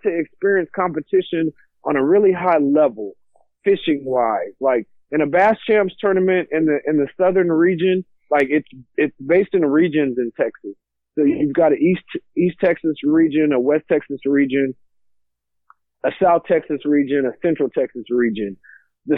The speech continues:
South Texas region was known to be the hardest region because those lakes have the biggest bass. Um, you would get to fish Lake Amistad twice,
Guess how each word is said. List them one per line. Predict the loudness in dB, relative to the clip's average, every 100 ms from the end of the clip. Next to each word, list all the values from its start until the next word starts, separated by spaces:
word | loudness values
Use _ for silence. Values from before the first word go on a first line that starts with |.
| 0
South | 2 2
Texas | 0 0 0 0
region | 0 2 0 0
was | 0
known | 0 0 0
to | -2
be | 0
the | -2
hardest | -2 0 0 -2
region | -2 -2 -2 -4 -4 _ _ _
because | -8 -2 -4 -2
those | -2 -2 -2
lakes | -4 0 0 0 _ _ _ _ _ _ _
have | -2 -2 -2
the |
biggest | -2 0 0 -6 -2
bass. | 0 2 -2 -8 _ _ -6
Um, | -2 0 -2 -2 -4 -6 -4
you | 2 4
would | 4
get | 0 -2
to | -6 -2
fish | 0 0 -2 -18 _ _
Lake | 0 0 2
Amistad | 0 0 0 2 2 0
twice, | 0 0